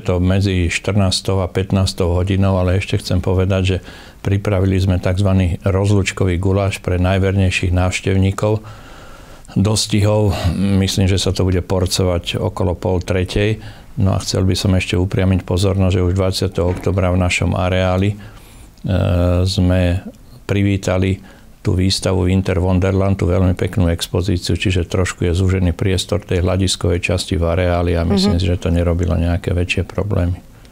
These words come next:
Speaker 2: Čiže platia nejaké obmedzenia aj čo sa týka, e, parkovania, alebo?
Speaker 1: Parkuje sa v-, pred závodiskom,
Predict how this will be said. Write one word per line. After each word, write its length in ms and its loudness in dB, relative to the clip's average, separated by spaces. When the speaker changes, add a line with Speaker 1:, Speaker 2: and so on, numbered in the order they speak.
Speaker 2:
Čiže 240 -4
platia 320 -2
nejaké 320 0
obmedzenia 640 0
aj 80 -10
čo 80 -6
sa 160 -2
týka, 320 -2
e, 160 -2
parkovania, 800 -2
alebo? 480 -4
Speaker 1:
Parkuje 480 0
sa 400 0
v-, 560 0
pred 160 2
závodiskom, 720 2